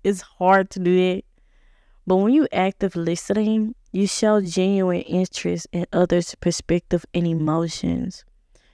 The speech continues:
This foster a deeper connection and encourage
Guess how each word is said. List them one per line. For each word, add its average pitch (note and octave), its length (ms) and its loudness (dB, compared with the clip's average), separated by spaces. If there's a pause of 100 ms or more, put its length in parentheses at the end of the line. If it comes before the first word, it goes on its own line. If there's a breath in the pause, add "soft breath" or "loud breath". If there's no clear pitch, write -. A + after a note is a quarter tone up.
(140)
This G3+ 180 2
foster G3+ 440 2
a E3+ 140 0
deeper E3+ 420 0
connection E3+ 600 -4
and E3+ 120 -4
encourage E3+ 680 -2